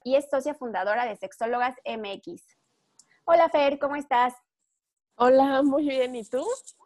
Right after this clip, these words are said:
Speaker 1: Todo muy bien, gracias. Oye, primero que nada quiero darte las gracias por estar aquí con nosotros. Eh, muchas gracias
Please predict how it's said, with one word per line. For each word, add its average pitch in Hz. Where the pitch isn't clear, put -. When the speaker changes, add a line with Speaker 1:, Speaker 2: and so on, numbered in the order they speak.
Speaker 1:
Todo 247
muy 285
bien, 247
gracias. 233
Oye, 262
primero 247
que 320
nada 285
quiero 285
darte 254
las 254
gracias 233
por 247
estar 220
aquí 226
con 226
nosotros. 233
Eh, 220
muchas 220
gracias 233